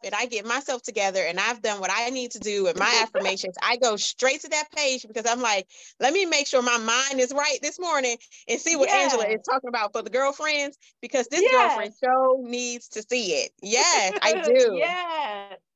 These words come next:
Speaker 1: I
Speaker 2: I'm telling
Speaker 1: do.
Speaker 2: you, it says, girlfriends, if you are not familiar with affirmations, it's just, um, a mantra, uh, a positive word statement that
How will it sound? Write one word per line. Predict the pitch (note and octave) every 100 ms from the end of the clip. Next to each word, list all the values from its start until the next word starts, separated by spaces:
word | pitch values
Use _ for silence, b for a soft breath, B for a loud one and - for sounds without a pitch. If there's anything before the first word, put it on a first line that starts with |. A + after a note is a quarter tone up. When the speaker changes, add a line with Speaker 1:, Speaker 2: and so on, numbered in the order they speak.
| -
Speaker 1:
I | G#3 A#3+
Speaker 2:
I'm |
telling | G#3+ A#3 A#3 G3
Speaker 1:
do. |
Speaker 2:
you, | A#3
it | G#3+ A#3
says, | - C4 C4 A#3 - G#3+
girlfriends, | B3+ B3+ C#4 C#4 B3+
if | A#3
you | G#3 B3 C4+ C4+ C4 - _ _
are | A3 A3+
not | A3+ A#3 -
familiar | A#3+ A#3 A3+
with | G#3+ G#3 - _ -
affirmations, | G3 G#3 G#3+ G3+ G3+ G3+ G#3 F#3+ D#3+ D#3+ -
it's | G3 F3
just, | - A3 B3+ - _ _ _ -
um, | G3+ F#3+ F#3
a | F3+
mantra, | G3 G3 G3 F#3+ - E3+ D3 C#3 - _ -
uh, | F3+ F3+ E3+ E3 D#3+ - -
a | F3+ - _ -
positive | G#3 G#3+ B3 B3 B3 B3 - - F#3+ F3
word | F#3+ G#3+ G3+ F3 D#3+ D#3+ - _ D#3+ D#3 _ _
statement | _ - A3 A#3 F3+ D3 - - _ _ -
that | G#3 F#3